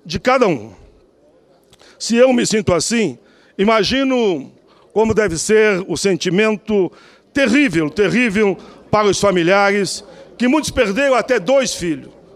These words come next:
Dois filhos. Tinham dois, perderam os dois. Como conviver com essa dor e a saudade dos filhos tão queridos? Foi uma coisa monstruosa.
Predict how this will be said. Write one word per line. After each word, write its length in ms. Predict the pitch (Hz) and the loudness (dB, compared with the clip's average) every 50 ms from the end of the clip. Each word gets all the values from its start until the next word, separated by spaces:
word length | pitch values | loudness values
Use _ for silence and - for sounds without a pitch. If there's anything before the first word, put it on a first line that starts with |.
| - - | -6 0
Dois 240 | - 254 254 226 - | 2 2 2 2 -2
filhos. 300 | - 175 160 139 139 - | -4 -4 -6 -6 -8 -10
Tinham 200 | - 208 220 214 | -8 -6 -6 -4
dois, 400 | 185 214 220 226 220 208 - - - - - - - - - | 0 0 2 2 0 -2 -6 -12 -16 -20 -20 -20 -20 -10 -4
perderam 680 | - 202 180 165 151 185 185 190 190 185 185 185 - - - | -2 -2 -2 0 -2 0 0 2 0 0 -2 -4 -6 -10 -10
os 160 | - 156 143 | -8 -8 -6
dois. 560 | 135 151 151 147 135 127 - - - - - - - - - - - - - - | -4 -4 -4 -4 -6 -8 -10 -12 -12 -14 -14 -18 -20 -20 -20 -20 -20 -18 -6 0
Como 300 | 262 302 302 294 269 - | 2 2 2 2 0 0
conviver 540 | 254 262 226 214 233 180 - 202 185 143 - - - - - - _ _ _ _ _ _ _ _ _ - | 0 -2 -2 -2 -2 -2 0 0 -2 -2 -6 -12 -20 -20 -20 -20 _ _ _ _ _ _ _ _ _ -6
com 120 | - 175 | -2 0
essa 220 | 185 175 - 185 165 | 0 0 0 -2 -2
dor 460 | 139 135 190 208 214 226 214 - - - - - - - - | 0 2 2 2 2 2 -2 -6 -14 -20 -20 -20 -20 -14 -6
e 80 | - 185 | -4 -2
a 100 | 185 180 | -2 -2
saudade 800 | - - 185 165 143 143 165 170 175 175 151 135 151 160 165 - - - - - - - - - - _ _ - | -2 -2 -2 -2 0 0 0 0 0 -2 -6 -6 -8 -8 -8 -10 -16 -20 -20 -20 -20 -20 -20 -20 -20 _ _ -6
dos 160 | 170 160 - | -6 -6 -4
filhos 340 | - 170 185 170 165 156 - | -4 -4 -4 -2 -4 -4 -4
tão 140 | 170 165 | -4 -6
queridos? 640 | 147 - 160 135 139 135 123 123 - - - - - _ _ _ _ _ _ _ _ _ _ _ _ _ _ | -4 -6 -6 -6 -6 -8 -8 -10 -12 -20 -20 -20 -20 _ _ _ _ _ _ _ _ _ _ _ _ _ _
Foi 200 | - 220 247 254 | 0 2 2 2
uma 180 | 240 254 247 | 4 2 0
coisa 320 | - 247 254 269 240 254 247 | 0 2 0 2 2 2 0
monstruosa. 880 | 240 247 247 - - - 220 220 226 226 208 175 135 113 113 107 101 | 0 0 -2 -2 -2 0 0 2 2 2 2 0 -2 -6 -12 -14 -16